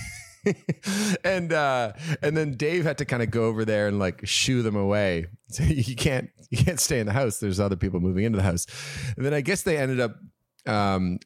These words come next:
later going around the side and breaking the,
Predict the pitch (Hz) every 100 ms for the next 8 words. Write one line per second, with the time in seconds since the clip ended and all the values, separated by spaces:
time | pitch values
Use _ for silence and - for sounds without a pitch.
0 | - 98 104 113 104 90 85 - 104 110
1 | 107 101 92 92 95 92 101 92 90 87
2 | 90 95 90 85 82 78 71 78